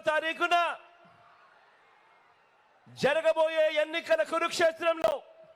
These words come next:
ఇవి కేవలం ఎమ్మెల్యేలను, కేవలం ఎంపీలను ఎన్నుకునే ఎన్నికలు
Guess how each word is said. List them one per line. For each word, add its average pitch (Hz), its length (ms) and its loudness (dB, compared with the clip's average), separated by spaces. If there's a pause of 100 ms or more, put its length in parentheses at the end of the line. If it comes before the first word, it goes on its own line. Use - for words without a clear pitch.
(1160)
ఇవి 185 180 -2 (120)
కేవలం 311 640 2 (120)
ఎమ్మెల్యేలను, 302 680 2 (1500)
కేవలం 320 600 2 (140)
ఎంపీలను 330 500 0 (1700)
ఎన్నుకునే 311 460 0 (160)
ఎన్నికలు 311 420 2